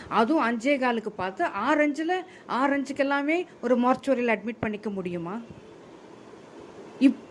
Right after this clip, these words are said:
அ, அ, மார்ச்சுவரியில போய் தான், அ, ஸ்ரீமதி அவங்க அம்மா அந்த குழந்தைய பார்த்துருக்காங்க. அந்த நிலையில, அலங்கோலமான நிலையில, ஸ்ட்ரெச்சர்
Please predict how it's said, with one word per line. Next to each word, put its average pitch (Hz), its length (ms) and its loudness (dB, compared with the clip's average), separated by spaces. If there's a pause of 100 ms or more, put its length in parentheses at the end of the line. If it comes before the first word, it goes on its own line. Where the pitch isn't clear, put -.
(180)
அ, 208 220 0
அ, 233 40 4
மார்ச்சுவரியில 285 760 4
போய் 233 240 2
தான், 294 360 -4 (320)
அ, - 20 -8
ஸ்ரீமதி 214 640 0
அவங்க 190 180 2
அம்மா 214 260 0
அந்த 202 240 0
குழந்தைய 202 400 0
பார்த்துருக்காங்க. 180 480 -4
அந்த 160 200 -4
நிலையில, 165 420 -2 (440)
அலங்கோலமான 247 880 4
நிலையில, 202 540 0 (720)
ஸ்ட்ரெச்சர் - 480 2